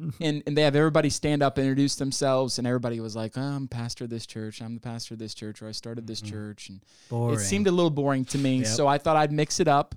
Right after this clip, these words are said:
Speaker 2: As a former preacher's kid as well, um, there is a tendency to, to wanna make things a little bit more exciting sometimes.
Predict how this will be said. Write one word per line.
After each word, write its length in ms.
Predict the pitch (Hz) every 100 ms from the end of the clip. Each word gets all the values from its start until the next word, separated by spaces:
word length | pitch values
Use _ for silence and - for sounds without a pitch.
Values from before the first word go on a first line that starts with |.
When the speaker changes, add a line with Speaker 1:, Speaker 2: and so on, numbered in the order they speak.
| _ -
Speaker 2:
As 160 | 139 135
a 40 |
former 300 | - 156 160
preacher's 460 | - 151 143 143 -
kid 240 | 151 135
as 100 | 120
well, 400 | 131 135 139 139 _ _ _ _ -
um, 320 | 113 113 113
there 160 | 131 139
is 140 | 135
a 40 |
tendency 520 | 123 143 135 123 131 131
to, 420 | - 123 117 110 _
to 100 | -
wanna 300 | 117 120 123 - -
make 260 | 127 127 -
things 260 | 131 127
a 20 | 123
little 80 |
bit 120 | 120 117
more 140 | 117
exciting 460 | 113 120 113 113 113 _ -
sometimes. 520 | 120 120 117 117